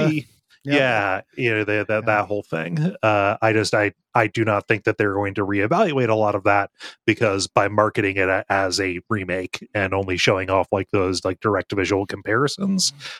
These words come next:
Speaker 2: I think that
Speaker 1: Mm-hmm.
Speaker 2: they're catering to an audience that will be very upset if they don't get the, uh, the game that they remember.
Speaker 1: Yeah,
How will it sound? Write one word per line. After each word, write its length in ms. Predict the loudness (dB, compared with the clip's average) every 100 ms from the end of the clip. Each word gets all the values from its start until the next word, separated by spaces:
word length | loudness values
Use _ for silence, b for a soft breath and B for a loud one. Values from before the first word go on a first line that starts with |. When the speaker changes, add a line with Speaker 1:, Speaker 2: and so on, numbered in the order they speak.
| -2
Speaker 2:
I 100 | 0
think 200 | 2 2
that 60 |
Speaker 1:
Mm-hmm. 60 | 2
Speaker 2:
they're 120 | 0
catering 420 | 2 0 2 -2
to 160 | 0 0
an 80 | 2
audience 420 | 0 0 -4 -2
that 140 | -2
will 100 | 0
be 160 | -2 -4
very 400 | 0 0 2 -2
upset 480 | -2 0 -2 -4 -4
if 100 | -2
they 120 | 0
don't 260 | 0 -2 -2
get 220 | -4 -4 -4
the, 280 | -4 -2 -4
uh, 240 | -4 -8 -10 b b
the 80 | -2
game 220 | 0 -2
that 100 | -4
they 140 | -4 -2
remember. 540 | -2 -8 -12 -12 -14 -16 _ _ _ -4
Speaker 1:
Yeah, 140 | -4